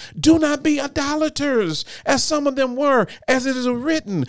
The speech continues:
the people sat down to eat and drank and stood up to play." Now, I know the context of this, and I know we have some people out there who are probably, uh, watching this. I understand he was talking to them about, uh, they were talking about foods and things of that nature, uh,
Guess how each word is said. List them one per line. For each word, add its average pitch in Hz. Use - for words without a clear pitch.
the 165
people 190
sat 190
down 165
to 151
eat 156
and 120
drank 143
and 110
stood 147
up 131
to 113
play." 131
Now, 110
I 151
know 175
the 123
context 160
of 127
this, 131
and 117
I 120
know 120
we 127
have 123
some 113
people 120
out 117
there 113
who 123
are -
probably, 110
uh, 101
watching 117
this. 113
I 113
understand 120
he 120
was 117
talking 113
to 113
them 113
about, 110
uh, 104
they 117
were 117
talking 117
about 107
foods 120
and 107
things 117
of 104
that 110
nature, 110
uh, 110